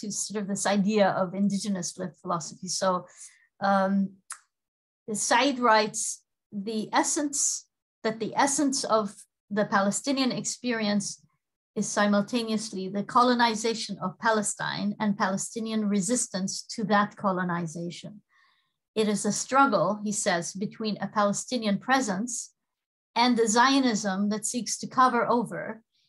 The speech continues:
eradicate, or erase that presence. Palestinians' affirmation of their own existence and their insistence on remaining in Palestine confounds the colonial narratives that seek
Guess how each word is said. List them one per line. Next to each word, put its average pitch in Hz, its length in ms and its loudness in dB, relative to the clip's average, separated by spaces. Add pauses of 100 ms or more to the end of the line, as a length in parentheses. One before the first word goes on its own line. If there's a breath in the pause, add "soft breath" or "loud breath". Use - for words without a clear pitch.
(120)
eradicate, 226 920 2
or 208 240 2
erase 226 480 2
that 165 220 -10
presence. 160 680 -10 (840)
Palestinians' 247 840 0 (300)
affirmation 214 1000 0
of 202 300 0
their 202 300 0
own 247 280 2
existence 208 960 -4
and 208 200 2
their 214 180 2
insistence - 920 -4 (400 soft breath)
on 214 180 4
remaining 247 960 2
in 208 300 0
Palestine 233 840 -2 (380)
confounds 233 800 2
the 202 100 -4
colonial 196 480 0
narratives 247 640 -2
that 190 160 -6
seek 226 400 -8